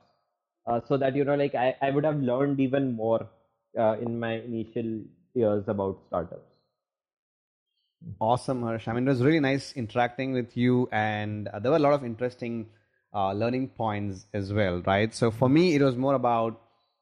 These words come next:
Speaker 2: the stories that connected very deeply with me. Um, so the, the first story that really connected with me very deeply is that how Y Combinator came and changed your life in terms of
Speaker 1: Mm-hmm.
Speaker 2: learning about how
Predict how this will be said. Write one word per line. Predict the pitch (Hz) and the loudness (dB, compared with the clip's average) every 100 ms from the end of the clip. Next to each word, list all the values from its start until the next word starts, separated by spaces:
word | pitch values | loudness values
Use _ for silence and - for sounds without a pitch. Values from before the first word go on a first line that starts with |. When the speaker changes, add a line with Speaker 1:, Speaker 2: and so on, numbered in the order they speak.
| - | -8
Speaker 2:
the | 113 | -8
stories | - - 151 160 | -2 2 4 4
that | 139 - | 0 -4
connected | 117 117 123 | -6 -4 -4
very | 117 117 | 0 0
deeply | 107 110 113 131 131 | 2 4 4 4 2
with | 127 | 2
me. | 131 135 151 - | 0 0 -2 -4
Um, | 110 98 95 98 98 _ _ _ | -2 2 2 -2 -8 _ _ _
so | - | -4
the, | 113 107 - | -2 -2 -2
the | 113 | -2
first | - 139 - | 4 4 4
story | 135 | 2
that | 127 113 | 4 2
really | 120 | 0
connected | 120 117 117 127 117 | 0 0 0 -2 -2
with | 110 107 | -2 -4
me | 104 113 117 113 | -2 0 0 -2
very | 117 113 | 0 0
deeply | 107 113 113 117 113 | 2 0 0 -2 -2
is | 107 104 101 | -2 -2 -2
that | 104 101 98 | 2 4 4
how | - 113 113 | 4 6 6
Y | 113 113 117 | 6 6 4
Combinator | - 110 113 107 107 104 | 2 -2 -2 -6 -8 -8
came | 110 104 | -4 -4
and | 98 | -6
changed | - 110 107 | -6 -6 -6
your | 104 | -6
life | 98 98 98 | -2 -2 -4
in | 95 | -8
terms | 92 98 101 98 | -8 -8 -6 -6
of | 92 | -6
Speaker 1:
Mm-hmm. | 110 107 - - | -6 -6 -4 0
Speaker 2:
learning | 113 123 135 135 | 2 4 4 4
about | 117 | 2
how | 107 104 101 104 | 2 2 2 0